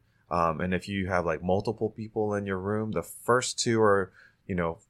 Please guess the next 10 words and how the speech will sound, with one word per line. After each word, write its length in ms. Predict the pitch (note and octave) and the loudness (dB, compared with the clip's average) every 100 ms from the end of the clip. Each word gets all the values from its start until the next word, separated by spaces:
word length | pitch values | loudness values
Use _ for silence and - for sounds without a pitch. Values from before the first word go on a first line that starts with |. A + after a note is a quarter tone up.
| _ - | _ -2
let's 220 | G2+ - | 0 2
say 140 | G#2+ | -2
starts 280 | - F#2+ F2 | 2 2 2
at 160 | D2+ - | -4 0
four 200 | F#2+ F2+ | 0 0
ninety-nine, 640 | F2 E2+ F2+ F#2+ G#2 F#2+ | -2 -2 -2 -2 -2 -4
but 240 | F2 D#2+ - | -4 -6 -6
the, 200 | E2 D#2 | -8 -6
uh, 200 | D2 D2 - _ _ - | -6 -8 -14 _ _ -10
s-, 220 | - | -8